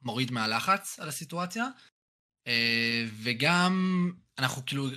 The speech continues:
כולם לקחו את ה-, את הסיפור הזה שכן, יש לך תקופת אי פעילות שכאילו אומרים, "אה, זה מסוכן וזה", ואתה יכול פתאום לא להתחבר, ואז גילו באמת בדיעבד שמדובר על תקופת זמן של איזה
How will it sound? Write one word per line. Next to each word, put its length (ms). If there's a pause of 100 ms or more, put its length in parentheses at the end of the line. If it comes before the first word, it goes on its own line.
(240)
כולם 240
לקחו 280
את 100
ה-, 640
את 120
הסיפור 360
הזה 120
שכן, 460
יש 220
לך 80
תקופת 420
אי 80
פעילות 400
שכאילו 320
אומרים, 220
"אה, 260
זה 80
מסוכן 540
וזה", 300
ואתה 160
יכול 160
פתאום 200
לא 80
להתחבר, 380
ואז 180
גילו 260
באמת 260
בדיעבד 500 (600)
שמדובר 480
על 120
תקופת 320
זמן 200
של 140
איזה 180